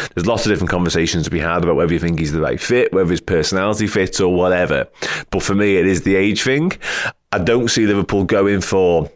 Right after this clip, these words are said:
a twenty-seven stroke will be twenty-eight by the time this comes around signing, because albeit ready-made and albeit more plug and play than other options,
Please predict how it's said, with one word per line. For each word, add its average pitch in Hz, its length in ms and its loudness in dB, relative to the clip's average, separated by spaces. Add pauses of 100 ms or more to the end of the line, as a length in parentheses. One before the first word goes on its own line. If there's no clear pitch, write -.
(160)
a 98 40 -2
twenty-seven 90 680 0
stroke 82 400 0
will 92 140 2
be - 80 -2
twenty-eight 85 640 0
by 85 100 2
the 80 80 -2
time 82 280 0
this 80 120 -2
comes 85 300 -2
around 80 480 0
signing, 110 640 0 (420)
because 104 340 0
albeit 127 840 0
ready-made 95 840 0 (140)
and 90 100 0
albeit 95 600 2 (100)
more 98 340 2
plug 98 280 0
and 87 100 0
play 98 380 2
than 98 180 0
other 90 220 0
options, 78 680 -2